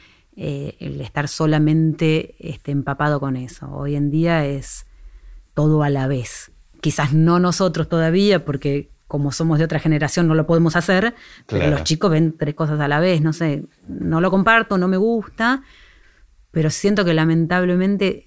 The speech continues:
Speaker 1: es un
Speaker 2: Va
Speaker 1: poco
Speaker 2: para
Speaker 1: es-,
Speaker 2: ese lado.
Speaker 1: va un poco para ese lado,
Speaker 2: <laughs>
Speaker 1: lo cual me apena bastante, pero,
Speaker 2: Bueno,
Speaker 1: pero sí.
Speaker 2: seguiremos haciendo cosas,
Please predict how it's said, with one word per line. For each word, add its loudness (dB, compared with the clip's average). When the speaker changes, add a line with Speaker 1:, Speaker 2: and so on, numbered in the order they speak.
Speaker 1:
es -6
un 0
Speaker 2:
Va -14
Speaker 1:
poco 2
Speaker 2:
para 2
Speaker 1:
es-, 0
Speaker 2:
ese 0
lado. -2
Speaker 1:
va 0
un 0
poco -4
para -4
ese -4
lado, -6
Speaker 2:
<laughs> -20
Speaker 1:
lo -4
cual -4
me 2
apena 0
bastante, -6
pero, 0
Speaker 2:
Bueno, 0
Speaker 1:
pero -
sí. -14
Speaker 2:
seguiremos 2
haciendo -2
cosas, -4